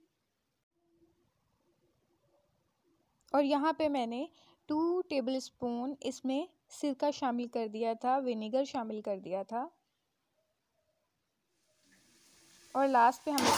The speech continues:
कोथिंबीर शामिल करेंगे। इसके बाद हम इसको ब्राउन कर लेंगे, just एक मिनट लगेगा और ये सब चीज़ें जो हैं वो अच्छे से मिक्स हो जाएंगी।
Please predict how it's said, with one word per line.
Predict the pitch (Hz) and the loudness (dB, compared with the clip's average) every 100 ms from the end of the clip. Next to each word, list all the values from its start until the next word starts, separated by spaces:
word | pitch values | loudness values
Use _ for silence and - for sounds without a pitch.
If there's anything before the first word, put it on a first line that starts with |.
| - | 8
कोथिंबीर | 285 285 - - - - | 8 6 4 6 6 6
शामिल | - - - - - - - - | 6 4 6 6 6 6 6 6
करेंगे। | - - - - - - - - - - - - - - - - - - - - | 6 6 6 4 4 6 6 6 6 6 6 6 6 6 6 6 6 6 6 6
इसके | - - 349 | 4 6 8
बाद | 339 320 | 8 10
हम | 320 277 | 8 6
इसको | 285 - - | 6 6 6
ब्राउन | 254 220 - | 6 6 6
कर | 294 - | 6 6
लेंगे, | - - 165 170 - - 123 107 - - - 247 | 6 6 6 6 6 4 2 -4 -4 -6 -8 -6
just | 311 - | -8 -4
एक | 302 302 | -6 -4
मिनट | 320 330 294 | -4 -4 -2
लगेगा | 262 226 254 294 | -2 -2 0 0
और | 294 | 0
ये | 269 277 | -2 -6
सब | - 269 247 | -4 -6 -4
चीज़ें | 254 233 247 | -12 -6 -6
जो | 240 | -4
हैं | 269 277 | -6 -4
वो | 302 | -4
अच्छे | - 269 | -4 -10
से | 285 | -8
मिक्स | 269 226 - | -8 -8 -8
हो | 247 214 | -8 -6
जाएंगी। | 214 214 220 311 | -8 -10 -10 -12